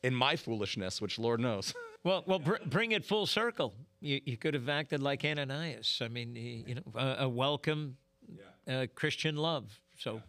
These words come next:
Speaker 2: and you obviously identified that. So
Speaker 1: Forgiveness. Thank you, Lord.
Speaker 2: just, just bringing it full circle to what we've been talking about.
Speaker 3: And, and that's the thing. It's like, you know, that, that, that pride so easily gets in the way. And when it comes to these things, we start thinking that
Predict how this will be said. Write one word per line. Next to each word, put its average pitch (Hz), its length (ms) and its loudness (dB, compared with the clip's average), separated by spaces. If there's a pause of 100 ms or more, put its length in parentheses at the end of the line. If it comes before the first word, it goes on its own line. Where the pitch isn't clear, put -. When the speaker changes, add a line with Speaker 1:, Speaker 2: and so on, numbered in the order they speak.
(120)
Speaker 2:
and 139 80 0
you 160 240 4
obviously 143 460 2
identified 123 600 0
that. 110 220 -4
So - 240 -8
Speaker 1:
Forgiveness. 135 520 4
Thank 131 180 2
you, 120 60 4
Lord. 110 220 4 (380)
Speaker 2:
just, 160 380 0
just 190 240 2
bringing 208 300 4
it 196 100 2
full 196 240 2
circle 190 440 2
to 170 40 4
what 165 180 4
we've 156 200 2
been - 140 -4
talking 139 360 0
about. 120 240 -8 (320)
Speaker 3:
And, 139 140 6
and 135 160 8
that's 131 180 6
the 117 80 4
thing. 107 300 6
It's 92 160 0
like, 95 240 2
you 92 60 6
know, 87 200 6
that, 92 320 2
that, 98 240 4
that 95 180 2
pride 98 380 4
so 95 140 0
easily 95 480 4
gets 90 260 0
in 92 80 4
the 90 80 4
way. 87 460 4
And 90 260 2
when 90 100 4
it 90 120 0
comes 107 300 2
to 92 40 -4
these 87 280 0
things, 82 340 -2 (340)
we 101 80 4
start 107 300 4
thinking 92 480 2 (240)
that 87 220 -2